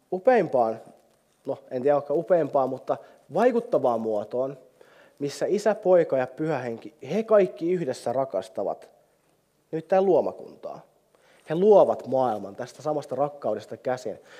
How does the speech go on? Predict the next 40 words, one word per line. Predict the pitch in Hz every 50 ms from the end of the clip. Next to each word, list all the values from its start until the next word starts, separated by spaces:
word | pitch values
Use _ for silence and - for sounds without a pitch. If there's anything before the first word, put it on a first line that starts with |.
| - _ _
Se | - - 156
on | 160 151
sellainen | 180 180 180 170 170
niin | 165 160 156
kuin | 139 151 156 151 -
ikuisesti | - 185 202 - 233 220 180 151 151 - - - 139 127
jatkuva, | 139 151 160 160 - - - 143 120 120 117 107 - - - - _ _ _ - _ _ _ _ _ _
mm, | - 120 127 127 123 120 120 117 113 110 117 139 - _ _ _ _ _ _ - - _
niin | - 123
kuin | 131
siunauksen | - - 240 233 196 156 117 107 - - 110 -
kehä. | - 123 117 113 - - - _ _ _ _ _ _
Semmoisen | _ - 131 147 151
niin | 156
kuin | 151 156
hyvän | 247 233 220 160 139
tekemisen | 143 135 - 117 113 107 127 120
kehä, | - - 151 147 139
joka | 120 117 - 123 117
vaan | 123 120 123 120
kasvaa | - - 170 175 170 - - 143 127
ja | 123 117 110 - - - - - _ _ -
laajenee | 147 175 180 180 175 165 147 139 135 127 120 117 - 127
ja | 123
lähtee | 127 131 123 - - 127 123 123
liikkeelle. | 123 123 113 - - - 110 98 104
Te | - - 190
voitte | 208 190 196
miettiä | 190 190 180 185 - 170 185 196
alkuräjähdystä, | 196 185 180 165 156 156 151 143 139 135 139 139 - - 147 - - - - - - - _
siinä | - - 151 143
on | 135
niin | 135 127
kuin | 139 131 127 - -
nuppu | 147 165 165 - - 147
rakkautta | 147 143 139 - - - - 139 127 - - - 120
ja | -
puff, | - 170 190 190 170 139 - - - 156
lähtee | 170 156 139 - - 151 143
kaikkialle. | 135 - 143 135 120 - - - 127 113 110 117 113 107